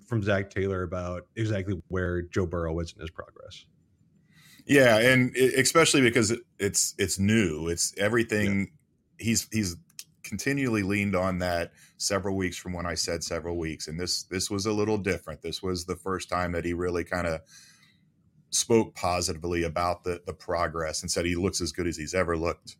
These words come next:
Speaker 2: just walking around the building, which obviously there's a big difference between that and playing football.
Speaker 1: Mm-hmm.
Speaker 2: But, you know, you,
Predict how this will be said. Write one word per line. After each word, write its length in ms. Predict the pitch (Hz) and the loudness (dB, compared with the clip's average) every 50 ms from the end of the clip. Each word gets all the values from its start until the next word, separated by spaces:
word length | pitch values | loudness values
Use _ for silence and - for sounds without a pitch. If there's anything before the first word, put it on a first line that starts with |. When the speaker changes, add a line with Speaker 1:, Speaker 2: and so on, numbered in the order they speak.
| _ _ _ | _ _ _
Speaker 2:
just 220 | - - 101 - - | -6 -6 -4 -2 0
walking 300 | 92 95 90 - - 85 | 0 0 0 0 0 0
around 180 | 87 85 80 | 0 0 0
the 60 | 78 | -2
building, 440 | 78 76 104 98 92 90 90 87 85 | -2 0 2 2 2 2 2 0 -2
which 140 | 82 78 - | -4 -4 -4
obviously 360 | 82 85 82 85 80 - 87 | -4 -4 -2 -4 -4 -4 -4
there's 180 | 80 80 80 - | -6 -6 -6 -8
a 40 | 78 | -8
big 200 | 78 85 82 - | -8 -8 -8 -8
difference 280 | - 82 - 87 82 - | -10 -12 -12 -14 -12 -8
between 180 | - 82 78 | -8 -6 -4
that 180 | 80 80 80 78 | -4 -4 -4 -6
and 120 | - _ | -8 _
playing 220 | - 90 80 73 - - | -6 -6 -6 -6 -8 -4
football. 420 | - 113 95 - - 82 82 80 78 | -4 -4 -2 -2 -2 -2 -2 -2 -4
Speaker 1:
Mm-hmm. 220 | - 78 76 73 76 - - _ _ - | -6 -10 -12 -14 -14 -16 -20 _ _ -2
Speaker 2:
But, 260 | 92 87 85 82 - - _ - - - - _ _ _ _ | 0 2 2 0 -2 -8 _ -20 -20 -20 -20 _ _ _ _
you 100 | 92 87 | -4 -2
know, 100 | 90 85 | 0 0
you, 260 | 87 90 87 85 82 | 2 2 2 0 -2